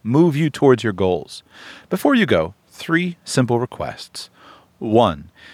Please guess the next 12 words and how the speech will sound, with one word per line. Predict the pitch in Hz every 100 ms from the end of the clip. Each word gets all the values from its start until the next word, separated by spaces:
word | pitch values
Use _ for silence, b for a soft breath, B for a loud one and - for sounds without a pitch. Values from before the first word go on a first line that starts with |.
| B
if | -
there's | 156 226
an | 190
idea | 147 104 110 127
that's | 107 -
been | 98
helpful | - 147 139 - 131
to | - - 151
you | 113 104 95
in |
today's | 90 98 95 95
show, | - 78 76